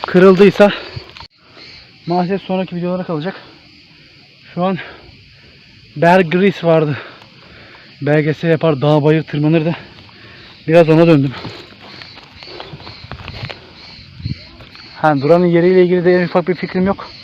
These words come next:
Sadece en son görüntüsü var. Bir a-, karşısında bir ağaç var. Önünde de bir ot var. Hafif böyle çukurumsu bir yerde. Dikkat etmeliyim. Buradan düşersem akşam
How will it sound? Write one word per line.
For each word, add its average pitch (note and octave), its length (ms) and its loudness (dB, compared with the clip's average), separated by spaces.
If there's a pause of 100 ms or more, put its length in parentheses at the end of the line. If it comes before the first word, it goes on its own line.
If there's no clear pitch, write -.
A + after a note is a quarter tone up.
(580)
Sadece F3 300 2
en F3+ 160 -4
son F3 220 0
görüntüsü E3 380 2
var. D#3 120 2 (1000)
Bir F3+ 200 0
a-, E3+ 40 -6
karşısında F3 500 0
bir F3 220 4
ağaç - 160 0
var. F#3+ 200 2
Önünde E3+ 320 -2
de D#3+ 100 -2
bir E3 60 -6
ot E3+ 260 -2
var. F3 120 2 (880)
Hafif F3 340 -2
böyle F3 200 4
çukurumsu F3 460 -2
bir F3 40 6
yerde. D#3+ 300 4 (1080)
Dikkat - 280 -2
etmeliyim. D#3+ 400 4
Buradan E3 260 2
düşersem F3 400 2 (1400)
akşam F#3 360 2